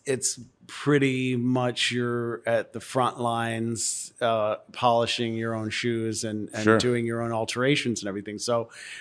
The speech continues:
Speaker 1: uh, that wasn't too far of a <laughs> stretch with, um,
Speaker 2: <laughs>
Speaker 1: Charlie.
Speaker 2: It was theater. <laughs>
Speaker 1: Yeah, it was really. And, uh,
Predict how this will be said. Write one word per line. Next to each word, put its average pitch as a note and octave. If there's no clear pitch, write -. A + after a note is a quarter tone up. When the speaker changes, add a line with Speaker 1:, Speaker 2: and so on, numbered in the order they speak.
Speaker 1:
uh, B2
that D#3
wasn't C3+
too C3+
far A#2+
of G#2+
a G#2+
<laughs> -
stretch -
with, -
um, -
Speaker 2:
<laughs> -
Speaker 1:
Charlie. C#3+
Speaker 2:
It C3+
was -
theater. A2
<laughs> -
Speaker 1:
Yeah, B3
it E3
was D#3+
really. B2
And, A#2
uh, G#2